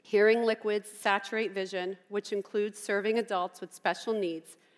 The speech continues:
actually brings me peace about his future. <clears throat> There will be a place for Jackson here.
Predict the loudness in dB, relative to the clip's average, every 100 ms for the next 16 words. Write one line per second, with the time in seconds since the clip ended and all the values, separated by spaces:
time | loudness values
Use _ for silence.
0 | _ 2 2 0 -6 -4 0 0 0 -2
1 | -4 -4 -6 -6 -4 0 0 -2 -12 -10
2 | -12 -10 -12 -14 _ _ _ _ _ _
3 | _ -20 -20 _ -20 _ _ -6 -4 -4
4 | -2 2 2 2 0 2 2 2 -2 -6
5 | 2 2 2 -2 -2 -2 -4 -6